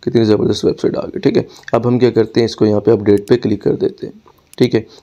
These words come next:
इसको मैं यहाँ पे पिन कर देता हूँ कि भाई होम पेज डन हो गया। होम पेज के बाद आ जाते हैं सर्विसेज पेज पे, दोबारा से यहाँ पे क्लिक करते हैं।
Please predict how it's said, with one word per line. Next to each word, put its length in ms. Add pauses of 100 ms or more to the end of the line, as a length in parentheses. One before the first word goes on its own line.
(120)
इसको 200
मैं 100
यहाँ 160
पे 100
पिन 260
कर 160
देता 260
हूँ 80 (220)
कि 80
भाई 140
होम 180
पेज 200
डन 200
हो 120
गया। 160 (480)
होम 160
पेज 160
के 100
बाद 220
आ 60
जाते 240
हैं 40
सर्विसेज 400
पेज 260
पे, 140
दोबारा 340
से 160
यहाँ 140
पे 140
क्लिक 260
करते 280
हैं। 140